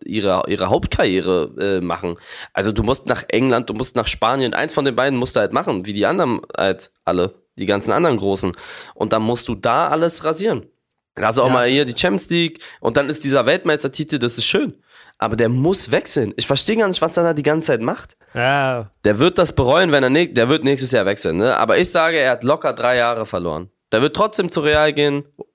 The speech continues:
Speaker 1: höchstwahrscheinlich, ich kann mir nichts anderes vorstellen, aber der hat drei Jahre, meiner Meinung nach, hätte er diese letzten drei Jahre in Paris bei aller Liebe, ne? Also
Speaker 2: War ein bisschen Quatsch, ne? Weil es auch
Speaker 1: Ja.
Speaker 2: die ganze Zeit ja eigentlich mehr oder weniger nur darum geht, wann wechselt er und wohin wechselt er.
Speaker 1: Ja,
Speaker 2: es ging
Speaker 1: also
Speaker 2: ja gar nicht mehr darum, wie er gespielt hat oder was.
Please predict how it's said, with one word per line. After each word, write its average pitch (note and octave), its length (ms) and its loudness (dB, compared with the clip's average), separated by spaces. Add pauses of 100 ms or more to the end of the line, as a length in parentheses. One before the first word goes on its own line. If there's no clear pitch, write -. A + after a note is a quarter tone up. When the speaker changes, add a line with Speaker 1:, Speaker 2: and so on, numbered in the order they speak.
(140)
Speaker 1:
höchstwahrscheinlich, A#2+ 720 0
ich F2+ 240 -6
kann A#2 140 -2
mir A2+ 60 0
nichts A2 180 -2
anderes G#2+ 220 -2
vorstellen, A2+ 440 0 (360)
aber G#2 180 -2
der A2 80 4
hat A2 140 -2
drei C3 220 2
Jahre, C3+ 360 2
meiner B2+ 260 0
Meinung B2+ 320 0
nach, B2 240 0
hätte G#2 240 -2
er G#2 440 0
diese A2 460 -10
letzten B2+ 380 0
drei G#2 180 0
Jahre A#2 260 0
in G2+ 120 -2
Paris G#2 380 -4
bei - 140 0
aller F#2+ 180 0
Liebe, G2+ 300 -4
ne? G2 280 -4
Also E2+ 360 -4 (560)
Speaker 2:
War B2+ 100 0
ein F3 100 -2
bisschen F3+ 260 -2
Quatsch, - 380 -2
ne? D#3 120 0
Weil D3 120 0
es - 100 -4
auch - 60 0
Speaker 1:
Ja. E2+ 200 0
Speaker 2:
die F2 80 0
ganze G3 460 -2
Zeit E3 320 -4
ja C#3+ 120 -2
eigentlich F3+ 520 -2
mehr D#3 400 0
oder D3 220 0
weniger C3+ 320 0
nur C3+ 160 -4
darum B2+ 240 -2
geht, A#2 360 -8
wann C#3+ 280 0
wechselt C#3 340 -4
er A#2+ 160 -4
und A#2 160 -8
wohin A#2 420 -4
wechselt G#2+ 340 -8
er. E2 120 -4
Speaker 1:
Ja, G#2+ 300 2
Speaker 2:
es G#2+ 60 2
ging F3+ 100 2
Speaker 1:
also F#3 200 2
Speaker 2:
ja D#3 80 2
gar C#3+ 100 0
nicht C3+ 180 -4
mehr C3 140 -2
darum, A#2+ 340 -4
wie B2+ 100 -4
er B2+ 80 0
gespielt D3 520 -6
hat - 180 -10
oder G2+ 160 -12
was. G2+ 220 -16